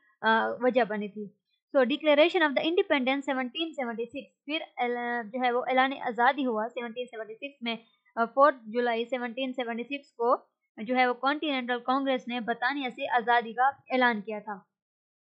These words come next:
जिसमें ये कहा गया था कि कॉल-, कॉलोनियों को खुद हुक्मरानी का हक हासिल है। और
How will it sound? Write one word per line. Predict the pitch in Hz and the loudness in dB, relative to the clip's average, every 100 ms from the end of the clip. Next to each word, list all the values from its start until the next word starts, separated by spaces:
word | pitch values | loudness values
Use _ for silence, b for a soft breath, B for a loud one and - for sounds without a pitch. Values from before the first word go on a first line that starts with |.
| _ b b b | _ b b b
जिसमें | 247 330 320 302 | -4 -2 -2 -2
ये | 277 302 | -2 0
कहा | 294 262 | 2 2
गया | 240 240 | 2 0
था | 262 | 0
कि | 277 262 | -2 -2
कॉल-, | 247 240 | 0 0
कॉलोनियों | 226 240 254 302 294 | 0 0 0 -2 -2
को | 254 | -2
खुद | 254 285 269 | 0 2 2
हुक्मरानी | 247 247 233 226 214 220 | 2 0 0 0 -2 0
का | 262 285 _ _ - | 0 0 _ _ 0
हक | 269 269 | 0 2
हासिल | 214 214 214 | -2 -2 -4
है। | 208 196 _ _ - | -6 -8 _ _ 2
और | 254 254 - - | 4 4 0 -16